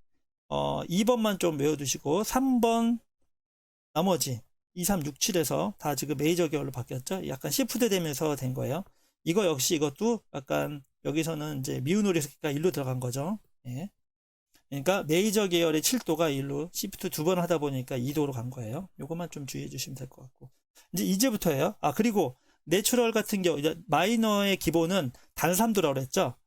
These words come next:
으뜸 기준으로 일도 기준으로 해서 기본적으로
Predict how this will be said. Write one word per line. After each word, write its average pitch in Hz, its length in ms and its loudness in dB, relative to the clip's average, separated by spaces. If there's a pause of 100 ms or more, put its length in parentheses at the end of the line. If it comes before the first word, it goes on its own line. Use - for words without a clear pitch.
으뜸 190 340 0
기준으로 135 380 -4
일도 185 340 0
기준으로 151 380 -2
해서 196 340 0 (280)
기본적으로 196 840 2